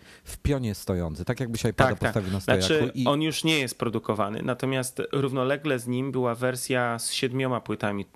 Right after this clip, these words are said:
Speaker 2: tudzież pięcioma płytami, też właśnie taka pionowa, którą
Speaker 1: No.
Speaker 2: można było albo na nodze trzymać, albo na ścianie powiesić.
Speaker 1: No, no, no.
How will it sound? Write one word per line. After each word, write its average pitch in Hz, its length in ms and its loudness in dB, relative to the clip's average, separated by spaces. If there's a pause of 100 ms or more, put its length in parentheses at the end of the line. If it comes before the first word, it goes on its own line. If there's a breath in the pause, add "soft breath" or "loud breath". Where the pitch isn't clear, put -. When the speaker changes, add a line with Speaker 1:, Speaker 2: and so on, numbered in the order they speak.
(460)
Speaker 2:
tudzież 110 260 -2
pięcioma 117 500 -2
płytami, 104 460 -2
też 107 160 -2
właśnie 107 240 -4
taka - 200 -2
pionowa, 110 460 -2
którą 120 160 0
Speaker 1:
No. 113 60 2
Speaker 2:
można 113 220 -2
było 117 280 0
albo 120 200 -2
na 113 120 -2
nodze 113 360 -2 (400 loud breath)
trzymać, 117 420 -2
albo 113 160 0
na 110 100 -2
ścianie 107 320 -2
powiesić. 110 580 -4
Speaker 1:
No, 92 60 -4
no, 87 80 -2
no. 98 300 -6